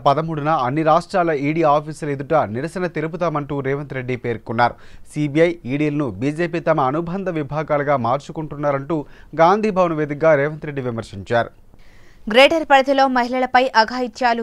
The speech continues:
Speaker 2: పెరిగిపోయాయని ఆందోళన వ్యక్తం చేశారు. మహిళలపై అఘాయిత్యాలపై ఈ నెల పదిహేనున అఖిలపక్ష సమావేశం నిర్వహిస్తామని, ఈ కార్యక్రమానికి టీఆర్ఎస్, బీజేపీలను ఆహ్వానిస్తామని తెలిపారు. రైతు రచ్చబండ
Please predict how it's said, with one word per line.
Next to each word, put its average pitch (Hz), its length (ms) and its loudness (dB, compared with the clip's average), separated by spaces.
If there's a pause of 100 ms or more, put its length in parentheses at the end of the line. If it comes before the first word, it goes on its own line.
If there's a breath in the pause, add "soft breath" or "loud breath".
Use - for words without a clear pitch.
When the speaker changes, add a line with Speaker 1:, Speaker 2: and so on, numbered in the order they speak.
Speaker 2:
పెరిగిపోయాయని 233 720 -4 (140)
ఆందోళన 226 400 -2
వ్యక్తం 180 320 -8
చేశారు. 175 320 0 (140)
మహిళలపై 208 440 -2 (160)
అఘాయిత్యాలపై 196 680 -4 (120)
ఈ - 80 -8
నెల 214 140 -2 (100)
పదిహేనున 226 460 -4 (400 soft breath)
అఖిలపక్ష 262 440 -6 (160)
సమావేశం 226 520 -4
నిర్వహిస్తామని, 220 680 -2 (160)
ఈ - 20 -6 (100)
కార్యక్రమానికి 247 680 0 (340 soft breath)
టీఆర్ఎస్, 269 540 4
బీజేపీలను 226 640 -2
ఆహ్వానిస్తామని 202 760 -4
తెలిపారు. 170 320 -4 (380)
రైతు 240 260 2
రచ్చబండ 214 420 -2